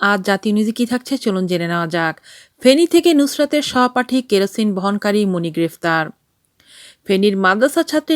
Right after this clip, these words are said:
নুসরাত জাহান রাফি হত্যা মামলায় সহপাঠী কামরুন নাহার মণিকে গ্রেফতার করেছে পুলিশ ব্যুরো of ইনভেস্টিগেশনের সদস্যরা।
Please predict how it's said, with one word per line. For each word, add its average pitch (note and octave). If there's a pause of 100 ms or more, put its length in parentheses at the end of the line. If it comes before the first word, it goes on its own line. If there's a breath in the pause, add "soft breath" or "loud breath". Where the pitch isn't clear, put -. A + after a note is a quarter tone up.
নুসরাত A#3+
জাহান C4+
রাফি B3+ (120)
হত্যা F#3
মামলায় G3
সহপাঠী F3 (120)
কামরুন A3
নাহার C4+
মণিকে B3
গ্রেফতার E3
করেছে F#3+ (140)
পুলিশ E3
ব্যুরো E3+
of - (100)
ইনভেস্টিগেশনের F3 (460 loud breath)
সদস্যরা। D#3+